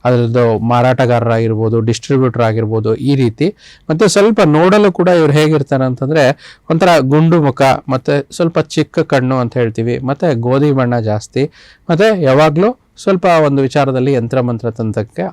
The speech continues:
ಆಕರ್ಷಣೆ ಹೊಂದಿರುವಂತವ್ರು ಈ ಒಂದು ಕರ್ಕಾಟಕ ರಾಶಿಯವ್ರು ಇರ್ತಾರೆ.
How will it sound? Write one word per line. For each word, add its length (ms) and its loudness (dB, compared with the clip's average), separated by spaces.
ಆಕರ್ಷಣೆ 600 0
ಹೊಂದಿರುವಂತವ್ರು 840 -2
ಈ 40 0
ಒಂದು 280 2
ಕರ್ಕಾಟಕ 500 -4
ರಾಶಿಯವ್ರು 440 -4
ಇರ್ತಾರೆ. 480 -14